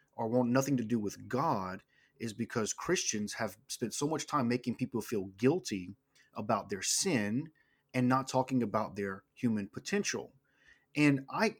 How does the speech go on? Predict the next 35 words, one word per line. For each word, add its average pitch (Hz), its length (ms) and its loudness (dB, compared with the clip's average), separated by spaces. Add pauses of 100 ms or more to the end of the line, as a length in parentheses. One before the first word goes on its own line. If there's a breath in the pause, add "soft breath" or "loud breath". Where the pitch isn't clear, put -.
I 190 140 4
understand 151 560 2
where 120 100 0
he's 104 120 -4
coming 208 380 -2
from. 98 400 -10 (160)
And 123 100 -4
some 202 140 4
churches 143 360 2
do 160 260 2
abuse 117 920 2 (480)
their, 117 400 4
their 113 120 -2
platforms 143 720 2
and 110 140 -4
their 107 100 0
ministries 110 520 -2
by 107 120 -2
making 139 360 0
people 127 240 -6
feel 104 180 -2
sh-, - 160 -2 (100)
ashamed 117 480 -2
and 98 180 -10
guilty. 101 440 0 (420 soft breath)
The 117 80 -2
real 208 160 2
question 120 640 0
is, 107 540 -2 (800 soft breath)
do 135 160 6
you 147 180 6
believe 120 420 4
people 107 340 -2
have 104 220 -4
sin? 90 420 -2